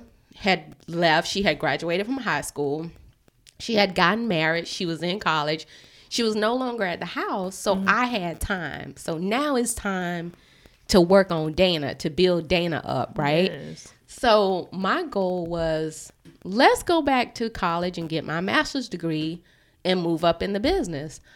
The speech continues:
Speaker 1: Well, throughout my program, all I could write a-, about was real estate.
Speaker 2: Mm.
Speaker 1: I wanna do this. Every paper, every topic, except for accounting. I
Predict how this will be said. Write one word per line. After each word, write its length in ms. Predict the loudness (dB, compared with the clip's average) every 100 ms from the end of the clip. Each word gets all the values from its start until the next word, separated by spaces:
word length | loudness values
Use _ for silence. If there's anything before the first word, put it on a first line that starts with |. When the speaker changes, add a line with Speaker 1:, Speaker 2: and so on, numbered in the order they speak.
| _ _ -4
Speaker 1:
Well, 640 | 2 2 2 0 -4 -10 -20 -6
throughout 320 | 0 2 2
my 160 | 0 -2
program, 800 | 0 2 2 2 -2 -2 -6 -10 _ _ 8
all 240 | 10 10
I 80 | 6
could 140 | 2
write 220 | 0 0 -2
a-, 140 | -6 -6
about 340 | -2 0 0 0
was 220 | -2 0
real 160 | -2
estate. 420 | -2 -6 -10 -12 _ _ -2
Speaker 2:
Mm. 380 | 2 2 4 8
Speaker 1:
I 160 | 10
wanna 320 | 10 4 -2 -4
do 220 | -6 -8
this. 360 | -4 -2 -4 -2 2
Every 340 | 2 2 -2
paper, 540 | -2 -4 -4 -2 -4 0
every 320 | 0 0 -2
topic, 640 | 0 0 0 -2 -4 -4 -12 _ _ _ _ _ -12
except 320 | -6 -4 -4
for 200 | -4 -6
accounting. 500 | -6 -8 -8 -8
I 80 | -8